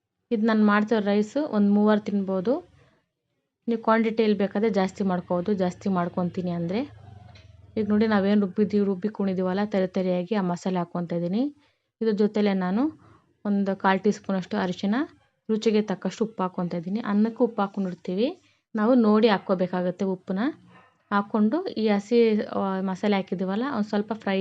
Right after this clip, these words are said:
ಆಗ್ಬೇಕು ಇದನ್ನ. ಒಂದು ಎರಡು ನಿಮಿಷ ಇದನ್ನ ಎಣ್ಣೆಲಿ ಫ್ರೈ ಮಾಡಿದ್ರೆ ಸಾಕಾಗುತ್ತೆ. ಈಗ ನೋಡಿ ಸ್ಟವ್ ಆಫ್ ಮಾಡಿಬಿಟ್ಟು ಒಂದು ಅರ್ಧ ಹೋಳಷ್ಟು ನಿಂಬೆಹಣ್ಣು ತೊಗೊಂಡಿದ್ದೀನಿ. ಈ ನಿಂಬೆಹಣ್ಣು ಹಿಂಡ್ಕೋಬೇಕಾಗುತ್ತೆ.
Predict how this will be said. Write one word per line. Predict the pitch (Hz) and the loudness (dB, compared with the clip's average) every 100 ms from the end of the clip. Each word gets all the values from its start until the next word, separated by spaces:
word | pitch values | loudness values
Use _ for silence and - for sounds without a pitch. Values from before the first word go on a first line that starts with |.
| 196 | 0
ಆಗ್ಬೇಕು | 185 175 170 175 | -2 -4 -4 -4
ಇದನ್ನ. | 170 190 294 - _ _ _ _ 220 | -4 -4 -4 -8 _ _ _ _ 0
ಒಂದು | 208 202 - | 2 2 -2
ಎರಡು | 220 233 254 | 0 4 6
ನಿಮಿಷ | 247 226 240 | 4 4 2
ಇದನ್ನ | 208 208 202 | 4 2 2
ಎಣ್ಣೆಲಿ | 196 202 208 | 2 2 0
ಫ್ರೈ | 196 190 | -2 -2
ಮಾಡಿದ್ರೆ | 190 180 180 185 | -2 -4 -4 -4
ಸಾಕಾಗುತ್ತೆ. | 175 175 170 165 233 302 _ _ _ _ _ _ _ 214 | -4 -4 -6 -4 -6 -6 _ _ _ _ _ _ _ -4
ಈಗ | 208 | 0
ನೋಡಿ | 208 233 349 - - | 2 2 -2 -8 -20
ಸ್ಟವ್ | - - 233 262 | -6 2 4 6
ಆಫ್ | 208 214 - | 4 2 2
ಮಾಡಿಬಿಟ್ಟು | 233 202 190 196 294 427 466 _ _ _ _ _ _ 226 | 2 4 0 -2 -4 -4 -8 _ _ _ _ _ _ -2
ಒಂದು | 233 226 220 208 - _ _ - _ | 0 2 2 0 -2 _ _ -20 _
ಅರ್ಧ | 202 196 196 226 | -4 -2 0 2
ಹೋಳಷ್ಟು | 226 226 208 - 277 | 4 2 0 -2 2
ನಿಂಬೆಹಣ್ಣು | 240 202 202 202 | 4 4 4 2
ತೊಗೊಂಡಿದ್ದೀನಿ. | 180 180 170 226 214 | 0 -2 -2 -2 0
ಈ | 196 | 0
ನಿಂಬೆಹಣ್ಣು | 196 202 208 208 | 0 0 2 2
ಹಿಂಡ್ಕೋಬೇಕಾಗುತ್ತೆ. | 196 190 190 180 - 170 170 226 | -2 -4 -6 -4 -4 -4 -4 -4